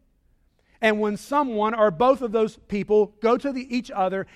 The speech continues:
and they ask for forgiveness and there's genuine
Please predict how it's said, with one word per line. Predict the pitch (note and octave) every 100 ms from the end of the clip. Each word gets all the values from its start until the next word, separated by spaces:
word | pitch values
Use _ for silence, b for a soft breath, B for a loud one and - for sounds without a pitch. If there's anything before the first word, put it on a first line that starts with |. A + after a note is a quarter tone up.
| B
and | G3 G3+
they |
ask | G3 G#3 A#3 -
for | C4+
forgiveness | C4 B3+ D#3+ F#3 D#3+ F#3+ -
and | F#3 F#3
there's | F#3
genuine | C3 E3+ A3 A#3 A#3 B3 B3